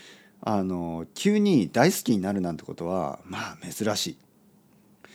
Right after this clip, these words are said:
まあ、子供がね、大人になるプロセスでそういうことってたまにあるんですよね。僕は、あの、例えば、言語、外国語、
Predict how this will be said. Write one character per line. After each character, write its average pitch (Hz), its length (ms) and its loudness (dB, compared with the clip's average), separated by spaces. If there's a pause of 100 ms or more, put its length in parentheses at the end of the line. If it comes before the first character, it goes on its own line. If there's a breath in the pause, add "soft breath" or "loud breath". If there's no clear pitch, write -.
(600 soft breath)
ま 107 100 -4
あ、 - 40 -10
子 - 220 2
供 247 360 8
が 240 120 6
ね、 220 100 2
大 160 120 2
人 180 260 2
に 175 60 2
な 180 160 2
る 80 380 -2
プ - 80 -2
ロ 117 100 6
セ - 140 -4
ス - 140 -12
で 78 80 -6
そ - 140 -2
う - 20 4
い 107 40 0
う - 20 -2
こ - 80 -6
と - 100 -6
っ - 40 -8
て - 80 -16
た - 160 -8
ま 101 120 0
に 90 140 -2
あ 104 80 4
る 98 100 2
ん 71 80 -8
で - 80 -16
す - 100 -20
よ - 100 -18
ね。 151 200 -4 (180)
僕 120 220 -2
は、 120 160 6
あ 113 40 2
の、 110 180 -2
例 107 240 0
え 92 40 2
ば、 76 260 -4 (320 soft breath)
言 147 260 8
語、 76 220 -2 (340)
外 117 280 4
国 120 140 0
語、 98 280 -2